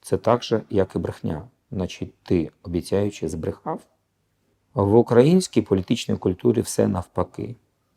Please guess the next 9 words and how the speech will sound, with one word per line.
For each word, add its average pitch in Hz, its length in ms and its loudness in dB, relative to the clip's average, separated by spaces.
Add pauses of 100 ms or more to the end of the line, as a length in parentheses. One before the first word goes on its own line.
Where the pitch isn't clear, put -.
(320)
Вміти 104 500 0
класно 107 460 0
збрехати — 98 640 -6 (520)
це - 220 -2
і 104 100 0
є 147 100 0
основна 90 360 -2
властивість 85 600 -4
політиків. - 680 -4